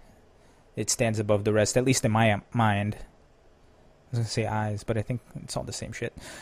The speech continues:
Uh, the one tutorial I think in a fighting game that stands above the rest for me is, uh, Under Night in-Birth. Like Uniel, or Uniest,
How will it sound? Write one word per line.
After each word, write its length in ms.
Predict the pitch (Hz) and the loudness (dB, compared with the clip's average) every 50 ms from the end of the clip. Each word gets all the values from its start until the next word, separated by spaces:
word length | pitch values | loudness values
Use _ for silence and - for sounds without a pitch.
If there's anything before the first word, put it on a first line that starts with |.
| - - - | -14 -6 2
Uh, 340 | - 131 123 117 113 113 - - _ | 4 6 6 6 6 2 0 -4 _
the 120 | - 143 143 | -2 0 2
one 140 | 156 170 165 | 2 2 2
tutorial 420 | 185 160 - 165 165 165 170 156 | 2 4 6 8 8 10 10 8
I 80 | 143 123 | 8 6
think 240 | - 135 123 117 - | 4 2 0 2 2
in 80 | 123 | 2
a 40 | 117 - | 2 4
fighting 260 | - 123 120 117 110 | 4 4 4 4 2
game 140 | 110 110 110 | 2 2 2
that 160 | 110 104 - | 2 0 0
stands 340 | - - 110 110 107 104 110 | 0 2 2 2 2 2 0
above 680 | 101 98 104 104 104 104 101 98 98 98 - - - - - - | 0 4 6 8 8 8 6 2 -2 -8 -12 -18 -20 -20 -16 -8
the 120 | - 110 | -4 0
rest 260 | 101 107 104 101 - - | 2 4 4 2 2 -2
for 160 | - 110 101 | -2 -2 -2
me 240 | 101 101 104 104 107 | 0 0 -2 -2 -2
is, 640 | - 82 107 104 101 101 98 98 95 92 - - - - | -2 -2 0 0 0 0 -2 -2 -4 -6 -6 -6 -6 -2
uh, 240 | - 107 101 104 101 | -2 0 0 0 0
Under 160 | 110 123 120 | 2 2 4
Night 140 | 107 101 104 | 2 2 0
in-Birth. 320 | 101 101 101 98 - - - - - - - - - - - _ _ _ _ _ _ _ _ _ _ _ - | -2 -4 -4 -4 -6 -8 -12 -18 -20 -20 -20 -20 -20 -20 -20 _ _ _ _ _ _ _ _ _ _ _ -6
Like 120 | 113 95 | -4 -2
Uniel, 380 | 104 117 123 120 110 107 101 - - - - _ - | 0 2 2 4 2 2 0 -2 -6 -16 -20 _ -2
or 80 | - 113 | 0 0
Uniest, 560 | 104 110 113 113 113 113 104 - - - - | 2 2 0 0 2 0 2 0 0 -2 -4